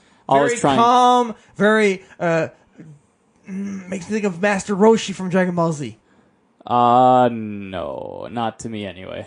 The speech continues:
Speaker 2: Why not?
Speaker 1: Just not as sleazy and
Speaker 2: Well, okay, uh, w-, take away the sleaziness and the perviness.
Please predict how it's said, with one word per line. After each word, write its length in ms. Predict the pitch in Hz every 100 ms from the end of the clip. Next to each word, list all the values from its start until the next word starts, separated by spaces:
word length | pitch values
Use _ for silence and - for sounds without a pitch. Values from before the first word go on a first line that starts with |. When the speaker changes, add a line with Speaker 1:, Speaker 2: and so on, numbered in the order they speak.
| - -
Speaker 2:
Why 160 | 165
not? 280 | 180 160 - _ _ _ _ _ _ _ _ _ - _ - _
Speaker 1:
Just 300 | 131 151 -
not 240 | 151 147 151
as 140 | 147
sleazy 840 | - 131 135 135 107 113 117 131
and 340 | 123 110 110 107
Speaker 2:
Well, 340 | 254 254 - -
okay, 280 | 208 254 196 - _ -
uh, 100 | 208
w-, 960 | 214 170 165 165 135 185 349 139 135 165
take 220 | - 226 240
away 200 | 233 226
the 120 | 196
sleaziness 500 | - 208 170 208 190
and 100 | 185
the 40 |
perviness. 640 | 156 185 185 226 262 -